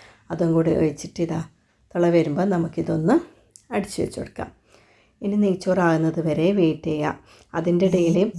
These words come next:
പിന്നെ അൽസക്ക് വെച്ചിട്ടുണ്ട്. അപ്പോൾ അൽസയും കൂടി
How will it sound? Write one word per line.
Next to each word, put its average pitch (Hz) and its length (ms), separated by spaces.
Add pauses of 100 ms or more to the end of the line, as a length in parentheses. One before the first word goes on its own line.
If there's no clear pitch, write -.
പിന്നെ 160 300 (2250)
അൽസക്ക് 175 480 (100)
വെച്ചിട്ടുണ്ട്. 160 600 (180)
അപ്പോൾ 165 240
അൽസയും 160 420 (120)
കൂടി 170 200